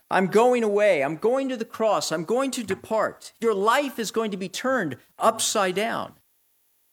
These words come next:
And yet Jesus gives a command, "Let not your hearts be troubled." And the reason that we are not to let our hearts be troubled is to trust in God. In other words, God has a plan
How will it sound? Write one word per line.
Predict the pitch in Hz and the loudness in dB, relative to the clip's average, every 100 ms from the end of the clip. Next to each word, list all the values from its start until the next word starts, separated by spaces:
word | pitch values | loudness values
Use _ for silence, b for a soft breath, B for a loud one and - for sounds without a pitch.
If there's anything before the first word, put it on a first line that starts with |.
| _ _ _ - | _ _ _ -4
And | 262 | 2
yet | 294 247 | 2 0
Jesus | 254 277 269 - | -2 -2 -2 -4
gives | - 311 190 185 | -2 -2 -2 -4
a | 208 | -6
command, | - 254 285 254 104 156 _ _ _ _ _ - | -4 -4 -4 -4 -8 -12 _ _ _ _ _ -4
"Let | 196 285 254 | 2 2 2
not | 240 233 | 0 0
your | 214 220 | 0 -2
hearts | - 151 139 | 0 0 -2
be | - 196 | -6 -8
troubled." | - 226 160 82 - _ _ _ _ _ _ _ _ _ _ - | -4 -4 -4 -8 -12 _ _ _ _ _ _ _ _ _ _ 0
And | 254 | 2
the | 247 | 2
reason | 226 320 320 214 127 113 180 - _ _ _ _ _ _ - | 2 0 0 0 -2 -2 -6 -10 _ _ _ _ _ _ -2
that | 214 | 0
we | 240 | 2
are | 254 | 2
not | 247 254 | 2 0
to | 240 | 0
let | 220 196 | 2 2
our | 185 | 2
hearts | 220 202 - | 0 -2 -4
be | 190 | -6
troubled | - 262 202 160 156 - | 0 0 2 -2 -2 -4
is | 262 - | -2 -2
to | 240 | -6
trust | - - 277 - - - | -6 0 0 -2 -8 -6
in | 254 247 | -4 0
God. | 226 262 254 73 - _ _ _ _ _ _ _ _ _ _ - | 2 2 0 -4 -10 _ _ _ _ _ _ _ _ _ _ -2
In | 254 | 2
other | 311 | 4
words, | 269 180 | 2 0
God | 185 277 269 | 0 2 2
has | 214 226 285 247 | 0 0 0 0
a | 240 | -4
plan | - 254 277 233 120 | -4 -2 0 0 -4